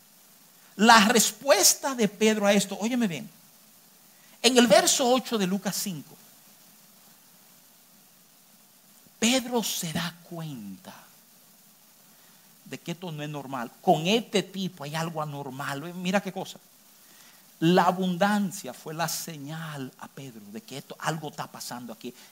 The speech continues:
¿Y tú sabes lo que le dice Pedro a Jesús? No le dice, "Ay, muchísimas gracias. Apártate de mí. Aléjate.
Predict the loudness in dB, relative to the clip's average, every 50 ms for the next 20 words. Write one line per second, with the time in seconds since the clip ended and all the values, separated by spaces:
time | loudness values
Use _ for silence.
0 | -16 -14 -14 -14 -12 -14 -14 -14 -14 -14 -10 -8 -8 -8 -8 -8 -8 -8 -8 -8
1 | -8 -8 -8 -6 -8 -8 -10 -12 -16 -14 -14 -14 -12 -12 -14 -14 -14 -18 -18 -18
2 | -18 -20 -20 -20 -20 -20 _ _ _ _ _ _ _ _ _ _ _ _ _ _
3 | _ _ -20 -20 -20 -20 -18 -10 -4 -2 -2 0 -2 -2 -4 -2 -4 -4 -6 -8
4 | -12 -8 -6 -6 -6 -6 -6 -8 -8 -6 -8 -8 -10 -10 -14 -16 -20 -8 4 10
5 | 12 12 12 12 12 12 12 12 12 12 12 12 12 10 12 12 12 12 12 12
6 | 12 12 10 8 6 6 6 6 4 0 -2 -10 -20 _ _ _ _ _ -20 _
7 | _ _ _ -20 _ _ -20 _ _ _ _ -20 -20 -20 _ _ -20 -20 _ -20
8 | -20 -20 _ _ _ _ _ -20 -20 -20 _ _ _ _ _ _ _ _ _ 6
9 | 8 8 10 12 12 12 12 12 10 10 8 6 6 2 -8 -8 -8